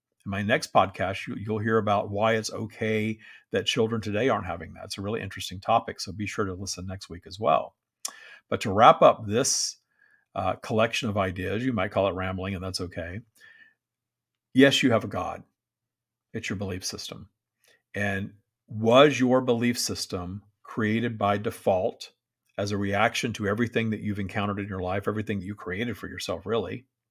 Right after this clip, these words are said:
Or is your belief system your own deliberate, intended creation? Do you realize that you can go out and pick and choose the beliefs that you want to assign yourself to, because we're all doing it?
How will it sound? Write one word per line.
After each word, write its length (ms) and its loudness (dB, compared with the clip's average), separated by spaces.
Or 300 6
is 220 -2
your 220 4
belief 340 0
system 580 -4
your 280 -4
own 600 -2
deliberate, 880 0
intended 720 -4
creation? 640 -2
Do 220 6
you 200 2
realize 800 6
that 200 -4
you 180 2
can 200 -2
go 220 8
out 320 10
and 220 -8
pick 320 4
and 140 -4
choose 420 -2
the 80 -6
beliefs 500 2
that 200 -4
you 320 2
want 180 2
to 100 -2
assign 380 -4
yourself 420 -6
to, 140 -2
because 320 0
we're 180 2
all 280 10
doing 360 4
it? 280 -8